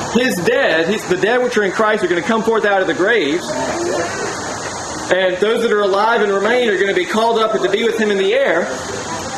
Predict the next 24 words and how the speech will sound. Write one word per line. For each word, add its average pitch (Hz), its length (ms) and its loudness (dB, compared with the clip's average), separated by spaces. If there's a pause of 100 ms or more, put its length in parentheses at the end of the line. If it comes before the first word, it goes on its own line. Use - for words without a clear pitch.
(280)
And 190 140 0
then 269 260 2
there's 233 180 0
gonna 226 180 0
be 214 240 0
a, 190 360 2 (440)
uh, 156 400 2 (480)
a 156 60 2
destruction 262 640 0
of 233 60 0
the 233 100 2
wicked 233 380 0 (360)
in 202 120 2
the 220 140 2
earth. 185 220 2
And 165 80 2
I 185 60 4
don't 269 140 2
know 214 80 2
how 175 120 2
long 160 160 0
that's 156 160 0
gonna 151 160 0
take, 175 320 0